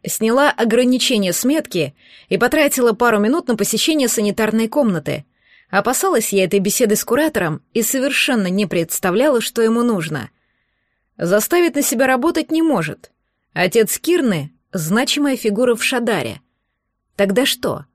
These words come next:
шпионить за кем-то? Пф. Завербовать? Повязать обязательствами? Ближе к истине. Иметь человека в окружении будущего протектора Шадара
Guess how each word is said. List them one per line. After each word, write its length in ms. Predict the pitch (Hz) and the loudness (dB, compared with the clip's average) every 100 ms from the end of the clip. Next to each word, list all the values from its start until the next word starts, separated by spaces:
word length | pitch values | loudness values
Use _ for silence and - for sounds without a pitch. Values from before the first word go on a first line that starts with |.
| _ _ _ _ | _ _ _ _
шпионить 600 | - - 196 196 330 370 | -10 -6 0 2 4 2
за 140 | 220 214 | 0 0
кем-то? 440 | 196 160 160 147 _ _ _ - | 0 -2 -6 -8 _ _ _ -10
Пф. 560 | - - - - - _ _ _ _ _ - | -8 -6 -8 -14 -18 _ _ _ _ _ -6
Завербовать? 960 | 180 196 196 185 190 185 339 - - _ _ _ _ _ _ | 0 2 2 2 2 2 0 -4 -14 _ _ _ _ _ _
Повязать 460 | 208 220 226 233 226 | 4 4 4 4 2
обязательствами? 920 | 208 196 339 277 - - 180 151 139 _ _ _ _ _ _ | 2 2 0 0 -4 -2 -2 -2 -6 _ _ _ _ _ _
Ближе 460 | 180 170 226 302 359 | -4 0 2 2 0
к 80 | - | -2
истине. 720 | 294 214 - 160 151 131 - _ _ _ _ _ _ - | -4 -4 -4 -4 -4 -6 -12 _ _ _ _ _ _ -4
Иметь 400 | 180 220 294 247 | 0 2 2 0
человека 560 | - 240 254 311 277 | 0 2 2 2 0
в 60 | 233 | -2
окружении 680 | 240 247 247 214 247 247 226 | 2 2 4 2 2 2 2
будущего 540 | 208 247 233 - 220 | 2 0 0 0 0
протектора 760 | 214 214 220 226 - 208 202 - | 2 0 2 0 2 0 0 -2
Шадара 720 | - 202 185 247 339 233 139 | -2 0 0 2 2 0 -4